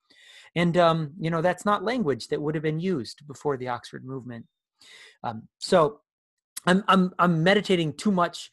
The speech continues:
kind of on, on his personality, and I <laughs> promised that I wouldn't 'cause I, I haven't read him enough. So let me just say, um, three things that we owe to him.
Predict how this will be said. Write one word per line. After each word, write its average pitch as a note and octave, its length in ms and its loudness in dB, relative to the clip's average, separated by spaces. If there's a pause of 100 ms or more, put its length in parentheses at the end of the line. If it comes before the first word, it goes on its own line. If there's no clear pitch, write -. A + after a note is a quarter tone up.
(140)
kind E3 120 -2
of D3+ 100 -2
on, D3 240 0
on D3 200 -4
his D3 280 -8 (260)
personality, C#3+ 600 -2
and A#2 80 -10
I B2 60 -10
<laughs> - 60 -20
promised - 500 4
that C4 100 6
I B3+ 120 8
wouldn't G3+ 580 4 (320)
'cause G#3+ 180 2
I, F3+ 140 4 (240)
I E3+ 80 0
haven't F#3+ 320 4
read E3+ 260 2
him D3+ 280 -2 (320)
enough. D#3 320 0 (180)
So F#3 120 -2
let G#3+ 80 6
me B3+ 80 0
just A#3 180 -2
say, E3+ 300 -2 (320)
um, C#3+ 220 -4 (140)
three G3+ 280 2
things F#3+ 420 0
that D3 180 -4
we D3+ 220 -4
owe C3+ 160 -2
to B2+ 160 -12
him. A2+ 340 -14